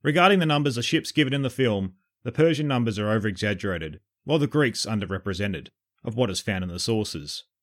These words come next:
who themselves are accused of doing the same to the figures.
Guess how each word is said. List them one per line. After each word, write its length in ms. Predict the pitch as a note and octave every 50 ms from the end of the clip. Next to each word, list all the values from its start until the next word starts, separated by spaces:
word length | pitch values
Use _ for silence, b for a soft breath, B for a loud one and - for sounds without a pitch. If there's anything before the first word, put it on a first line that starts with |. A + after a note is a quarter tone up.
| _ _ _ _ _ _ _ _ -
who 120 | F3+ G3
themselves 500 | E3 D3 A#2+ - - C#3 C3+ B2+ B2 A2
are 120 | A2 G2+ F#2+
accused 320 | F2+ - A#2+ A2+ G#2 F2+
of 80 | F2+ -
doing 180 | G2+ G2+ G2
the 80 | F2+ E2+
same 340 | - - A#2+ A2 F#2+ F2 F2
to 80 | -
the 80 | D#2+ D#2+
figures. 500 | - F#2 F2 D#2+ E2 C#2+ - - -